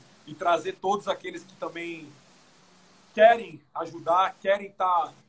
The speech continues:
fazer de um, de uma sociedade melhor, é, que seja uma coisa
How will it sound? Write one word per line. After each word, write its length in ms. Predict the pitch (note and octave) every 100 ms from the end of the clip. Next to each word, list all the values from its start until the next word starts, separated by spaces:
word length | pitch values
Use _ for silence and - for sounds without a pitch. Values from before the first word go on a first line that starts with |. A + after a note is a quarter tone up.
| _ _ _
fazer 340 | E3+ D#3+ F#3 F#3
de 120 | F#3+
um, 100 | F3+ D#3+
de 80 | F3+
uma 340 | F3 F3 E3
sociedade 500 | E3+ - F#3+ F#3+ -
melhor, 440 | F#3 E3+ E3 F#3 G3 - - - - - - - -
é, 680 | D3 D3+ D3+ D3 C#3+ C#3 - - _ _ _ -
que 200 | - E3+
seja 320 | D#3+ F#3 F3 F3
uma 140 | D#3+
coisa 560 | F3 D#3+ E3 D#3 C#3+